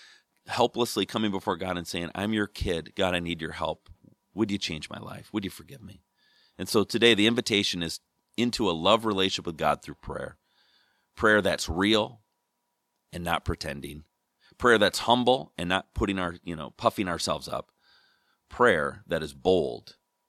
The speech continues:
and persistent and not a one-shot hopeless action.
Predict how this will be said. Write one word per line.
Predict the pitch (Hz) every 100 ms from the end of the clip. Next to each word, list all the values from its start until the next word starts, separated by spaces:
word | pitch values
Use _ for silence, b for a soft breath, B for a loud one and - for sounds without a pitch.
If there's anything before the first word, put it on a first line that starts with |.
| _ _ -
and | 78 -
persistent | 80 - 131 - - - -
and | 80
not | 80 87 - _
a | -
one-shot | 73 85 87 - 85 71 -
hopeless | 82 - - -
action. | - - - -